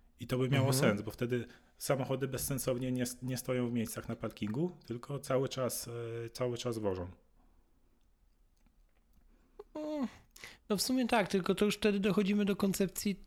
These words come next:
Speaker 2: takiej trochę z Black Mirror, nie? Takich ringów po prostu, że cały czas, że jest jakiś autonomiczny pojazd, który ma, ma nakreśloną trasę, którą pokonuje non-stop bez przerwy.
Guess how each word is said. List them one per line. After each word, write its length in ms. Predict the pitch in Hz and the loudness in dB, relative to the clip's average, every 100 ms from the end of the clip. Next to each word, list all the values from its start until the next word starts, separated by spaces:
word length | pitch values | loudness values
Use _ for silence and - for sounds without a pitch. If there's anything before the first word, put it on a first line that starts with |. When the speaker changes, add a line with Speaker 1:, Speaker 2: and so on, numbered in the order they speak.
| - | -4
Speaker 2:
takiej 400 | 190 185 190 190 - | -2 2 0 0 -4
trochę 340 | - 185 196 190 | 0 2 2 0
z 160 | - | 0
Black 280 | 170 180 185 | 0 2 4
Mirror, 360 | 214 214 147 123 | 4 6 6 4
nie? 200 | 131 143 | 4 2
Takich 380 | 147 139 156 160 | 0 2 4 4
ringów 560 | 190 175 123 113 - - - - - | 6 6 4 2 0 -14 -20 -16 0
po 80 | 135 | 4
prostu, 360 | 135 127 131 | 4 4 2
że 100 | 127 | 2
cały 280 | 131 151 156 | 4 4 4
czas, 460 | 156 156 - - - - - - | 4 2 2 -6 -8 -12 -12 -2
że 180 | 131 151 | 4 4
jest 120 | 160 | 4
jakiś 280 | 160 160 - | 4 2 2
autonomiczny 600 | 147 156 156 156 - 143 | 2 2 2 0 0 0
pojazd, 380 | 143 143 160 | 4 4 2
który 440 | - - 147 143 143 - - | -2 -2 2 2 0 -4 -4
ma, 280 | 143 135 143 175 - 139 - - - _ | 2 4 2 -2 -8 -10 -12 -16 -20 _
ma 140 | 135 143 | 4 4
nakreśloną 640 | 156 160 143 165 156 143 | 4 2 0 2 2 0
trasę, 460 | - 143 131 175 180 | 2 2 2 0 -2
którą 260 | - 156 | 0 0
pokonuje 500 | - 156 160 156 156 | 2 0 2 2 4
non-stop 440 | 156 160 151 160 147 | 4 4 4 2 4
bez 220 | 147 135 | 2 0
przerwy. 460 | - 127 101 101 | 2 2 4 0